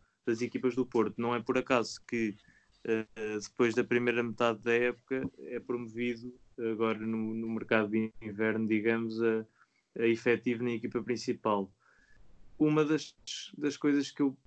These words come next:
que eu gostaria de ver era que ele tivesse minutos e que não acontecesse como está a acontecer com o Fábio, eh, para que possa crescer e,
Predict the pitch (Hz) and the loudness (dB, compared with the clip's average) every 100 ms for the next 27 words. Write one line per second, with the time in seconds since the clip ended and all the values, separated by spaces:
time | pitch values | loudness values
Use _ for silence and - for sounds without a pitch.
0 | _ 135 131 123 - - 131 131 127 131 | _ 2 2 0 -4 0 4 2 4 2
1 | 117 113 120 113 113 - _ 120 120 110 | 2 0 -2 0 -2 -4 _ 0 0 0
2 | 120 113 113 - 117 113 135 139 - - | -2 0 -2 0 0 2 0 -4 -12 -10
3 | 120 - 117 117 110 120 110 _ - - | -10 -4 0 2 2 0 -2 _ -16 -2
4 | 117 107 - - - _ _ 117 113 104 | 0 0 -4 -10 -14 _ _ 2 4 0
5 | - 113 104 113 - 117 117 - 120 127 | 4 4 4 -2 -2 -2 0 0 2 2
6 | 127 139 _ _ _ _ _ - - - | 0 -8 _ _ _ _ _ -20 -20 -20
7 | - - - _ _ 127 120 120 107 131 | -20 -20 -20 _ _ 2 2 2 -2 0
8 | 131 - 135 131 131 - - - - - | -2 -2 -4 -2 -6 -8 -16 -18 -6 2
9 | 131 139 143 147 135 127 120 117 117 | 4 4 2 -2 -2 0 -2 -4 -6